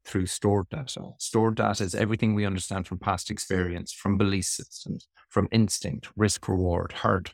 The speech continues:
harm. It comes into how our personality plays a role. Are we someone who's a perfectionist, who sees every flaw as damage and danger? Are we naturally, uh, anxious? Will we catastrophize?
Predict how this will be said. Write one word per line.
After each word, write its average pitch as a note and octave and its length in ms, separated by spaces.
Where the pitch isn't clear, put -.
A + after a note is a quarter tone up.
harm. F#2 300
It - 180
comes G#2+ 300
into G2+ 340
how F#2+ 200
our F#2+ 100
personality G2 800
plays F#2 320
a F#2 100
role. - 300
Are G#2+ 180
we G2 180
someone G2 260
who's F#2 160
a F#2 40
perfectionist, - 760
who G2 100
sees F#2+ 340
every F#2+ 300
flaw F#2+ 540
as F#2 160
damage F#2 400
and - 100
danger? F#2+ 580
Are G2+ 160
we G2 160
naturally, F#2+ 800
uh, F2+ 380
anxious? - 520
Will F#2 100
we F#2 120
catastrophize? - 1160